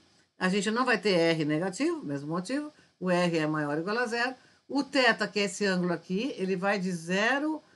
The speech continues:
até π só, porque de zero até π sobre dois eu pego já toda a parte acima do plano X Y.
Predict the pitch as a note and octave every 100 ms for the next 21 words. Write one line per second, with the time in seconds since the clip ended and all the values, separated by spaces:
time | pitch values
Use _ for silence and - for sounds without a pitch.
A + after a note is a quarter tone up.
0 | _ - F#3+ F#3+ B3+ B3+ - B3+ G3 -
1 | C#3+ - _ _ _ _ - G3+ F#3 G#3+
2 | F#3+ F#3 F#3+ C#4 D#4 C4 B3 C4 B3+ G3
3 | F#3 B3 B3+ - B3 A3+ G#3+ A#3+ - -
4 | B3+ C#4 D#4 C4 D4+ D4 B3 B3 B3 B3+
5 | A#3+ _ _ G3+ F#3 - A3+ A#3 A#3+ A3
6 | G#3 F#3+ G3 G#3 G3 G#3 F3 - C3+